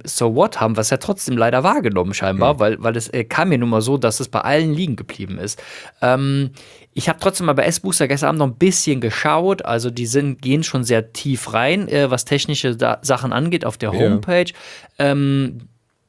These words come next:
Speaker 1: und im Zweifel hätte ich jetzt auch wenig Bauch für die Firma mal anzuschreiben einfach und die
Speaker 2: Hm.
Speaker 1: zu fragen, was die davon halten, von der Diskussion,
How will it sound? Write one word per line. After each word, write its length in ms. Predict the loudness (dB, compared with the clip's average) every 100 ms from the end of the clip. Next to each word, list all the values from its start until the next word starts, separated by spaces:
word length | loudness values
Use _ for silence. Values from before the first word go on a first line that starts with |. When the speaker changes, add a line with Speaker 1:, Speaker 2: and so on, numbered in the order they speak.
| _ -20 -20 _
Speaker 1:
und 240 | 0 0 0
im 180 | -2 -2
Zweifel 560 | 0 2 2 0 -2 -4 -20 -20 -20 -20 _
hätte 160 | -2 0
ich 60 |
jetzt 140 | 0 -2
auch 140 | 0
wenig 240 | 2 2 2
Bauch 200 | 0 0
für 100 | -2
die 100 | -2
Firma 300 | 0 0 0
mal 100 | 0
anzuschreiben 720 | -2 -4 -6 -6 -6 -6 -6
einfach 360 | -4 -2 -2
und 200 | -2 -2
die 140 | 0 0
Speaker 2:
Hm. 60 |
Speaker 1:
zu 120 | -2
fragen, 380 | -4 -2 0 0
was 140 | -2 -2
die 120 | -4
davon 320 | -2 -2 -2
halten, 320 | -2 -2 -4
von 100 | -4
der 80 | -4
Diskussion, 600 | -4 -6 -8 -2 -2 -2